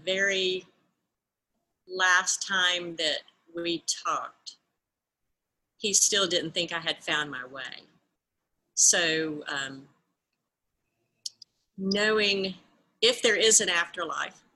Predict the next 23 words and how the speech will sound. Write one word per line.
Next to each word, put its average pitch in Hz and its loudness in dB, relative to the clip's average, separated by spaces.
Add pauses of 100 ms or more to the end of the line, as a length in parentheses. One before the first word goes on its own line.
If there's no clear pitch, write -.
(100)
and 165 0
I 170 0 (340)
certainly 180 0 (260)
hope 202 0
like 190 0
hell 190 2
that 165 -4
there 175 0
is, 156 0
because 151 -4 (480)
I, 165 -2 (100)
I 170 0
would 170 -2
hate 180 -4
to 175 -8
think 175 -4
that - -10
we're, 156 -6 (340)
you 175 -14
know, 156 -12 (160)
when 175 -4
we 165 -2
leave 180 -2